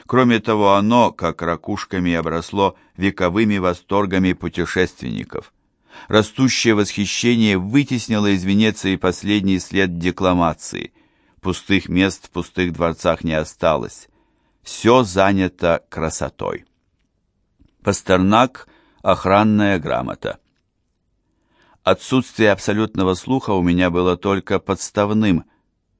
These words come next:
думается мне, моментом. Важно было бросить музыку. Теперь я знаю, как сузил бы себя, если бы остался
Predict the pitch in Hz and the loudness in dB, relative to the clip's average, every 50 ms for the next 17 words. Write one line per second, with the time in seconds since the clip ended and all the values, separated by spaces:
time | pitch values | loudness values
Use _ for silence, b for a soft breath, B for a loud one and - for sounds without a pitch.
0 | _ - 85 90 92 85 85 85 82 78 - - - 87 80 80 82 85 82 82 | _ -6 -2 0 2 2 2 2 0 -2 -4 -4 -4 -2 0 0 0 0 0 0
1 | 78 78 82 82 82 82 80 80 73 67 64 - - - 50 50 - _ _ _ | 0 0 0 0 0 0 0 0 -2 -4 -8 -10 -12 -12 -14 -14 -14 _ _ _
2 | _ _ _ _ _ _ _ _ _ _ _ _ _ _ _ _ - 80 95 98 | _ _ _ _ _ _ _ _ _ _ _ _ _ _ _ _ 0 2 4 4
3 | 92 87 92 90 90 82 78 87 92 92 90 87 85 76 78 87 95 95 87 - | 4 2 2 2 2 0 0 0 0 0 0 0 0 0 0 0 2 0 0 -2
4 | 92 87 - 90 90 90 80 71 - - - - - - _ _ _ _ _ _ | -6 -6 -4 -4 -2 -2 -4 -6 -8 -14 -16 -18 -20 -20 _ _ _ _ _ _
5 | _ _ _ _ _ _ b b b b b b - - 107 104 135 160 160 151 | _ _ _ _ _ _ b b b b b b -2 0 0 2 2 2 2 4
6 | 147 143 139 127 110 120 135 151 160 156 147 131 110 95 - - 113 110 - - | 4 4 4 4 2 2 2 4 4 4 4 4 2 0 2 2 2 2 0 -4
7 | - - 127 131 120 95 104 104 98 90 90 95 90 - 110 98 110 123 117 104 | -6 0 2 2 2 4 4 2 2 2 0 -2 -2 -4 -4 -2 0 0 2 2
8 | 101 92 98 95 87 90 92 92 92 - - - 95 98 92 - - - 98 90 | 0 -2 -2 -2 0 2 2 2 2 0 0 0 0 0 0 -2 -2 -2 -2 -2
9 | - | -2